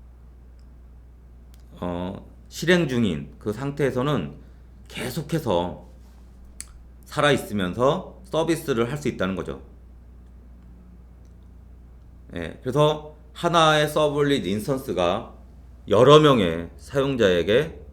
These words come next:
서비스를 한다고만 생각을 하시면 될 것 같습니다. 네, 그래서 여러분들이, 어, 지금까지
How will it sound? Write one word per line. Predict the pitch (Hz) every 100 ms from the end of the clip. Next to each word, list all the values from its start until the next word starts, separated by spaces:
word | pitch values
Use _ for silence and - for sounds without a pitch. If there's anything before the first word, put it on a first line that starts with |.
| - -
서비스를 | 143 135 143 127 117 110 95 90 85 90 -
한다고만 | 156 151 131 98 82 82 76 73 - - - - - - -
생각을 | - 123 113 98 113
하시면 | 120 110 107 104
될 | 95 87
것 | 90
같습니다. | 78 82 - - - - - - - - - - - - - - - - - - - - - - - - - - - - - - - - - - -
네, | 117
그래서 | 117 139 131 -
여러분들이, | 110 139 139 147 127 117 135 101 71 - - - - - - - - - - -
어, | 98 98 95
지금까지 | - 127 135 117 92 90 92 82